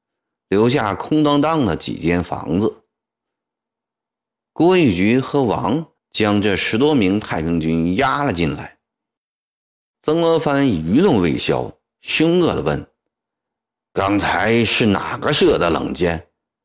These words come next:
有胆量的，在本部堂面前站出来。”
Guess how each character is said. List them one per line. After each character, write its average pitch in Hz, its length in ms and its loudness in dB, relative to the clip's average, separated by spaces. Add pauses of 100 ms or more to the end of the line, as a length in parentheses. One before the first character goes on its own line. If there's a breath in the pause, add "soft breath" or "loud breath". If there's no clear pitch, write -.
(220)
有 113 220 2
胆 95 240 0
量 117 220 0
的， 104 300 -4 (280)
在 113 240 -2
本 87 260 0
部 139 100 0
堂 113 220 -2
面 127 220 2
前 110 220 0
站 143 280 0
出 101 140 0
来。” 117 300 -2